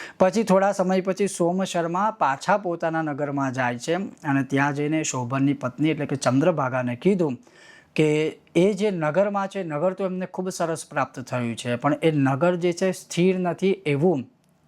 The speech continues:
એ જે શોભન રાજાએ છે એમણે કીધું અને એમણે મને તમને સમાચાર આપવા માટે કહ્યું છે. તો હું તમને આ વૃત્તાંત શ્રવણ કરાવી રહ્યો છું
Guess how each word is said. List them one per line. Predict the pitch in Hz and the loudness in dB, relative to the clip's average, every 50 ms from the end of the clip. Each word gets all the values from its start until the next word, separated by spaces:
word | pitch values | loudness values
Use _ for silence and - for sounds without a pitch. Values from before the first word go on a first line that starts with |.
| _ _ _ _ - | _ _ _ _ 0
એ | 160 160 160 | 2 2 2
જે | 147 147 165 147 | 2 2 0 0
શોભન | - - 156 151 143 139 165 180 185 | 0 0 0 2 2 2 2 0 0
રાજાએ | 180 156 143 135 135 135 147 151 151 | 0 0 0 0 -2 -2 -2 -2 -2
છે | 139 - 165 | -2 -2 -2
એમણે | - 143 143 151 170 208 220 | 0 2 2 4 4 4 4
કીધું | 208 190 170 165 147 139 127 | 2 0 0 0 -2 -4 -4
અને | - 139 147 147 - - | -4 -4 -4 -4 -4 -4
એમણે | 143 143 156 170 165 | -2 -2 -2 -2 -2
મને | 160 151 147 151 | -2 -2 -2 -2
તમને | 131 - 127 123 131 147 | -4 -4 -2 -2 -2 -2
સમાચાર | 156 - 143 120 120 123 120 - 135 123 | -2 -2 0 0 0 0 0 0 -2 -2
આપવા | 117 110 - - 120 | -2 -2 -2 -2 -2
માટે | 120 113 104 107 123 165 | 0 0 -2 -2 -4 0
કહ્યું | - 202 180 175 156 139 123 | 2 4 4 4 2 0 0
છે. | - 131 123 | 0 -2 0
તો | - 147 143 | 0 0 0
હું | 131 139 131 | 2 2 0
તમને | 135 131 127 123 131 143 | 0 2 2 2 2 2
આ | 139 - 139 135 151 175 | 2 0 0 0 0 0
વૃત્તાંત | 196 143 123 123 117 - 135 139 160 165 - | -2 -4 -4 -4 -2 0 0 0 0 0 -2
શ્રવણ | - - - 139 127 135 156 170 | -4 -2 -2 -2 0 0 0 2
કરાવી | 170 190 190 190 190 170 170 | 2 2 4 2 2 2 0
રહ્યો | 151 143 135 131 127 | 2 2 0 0 -2
છું | - 147 135 127 | 0 0 -2 -2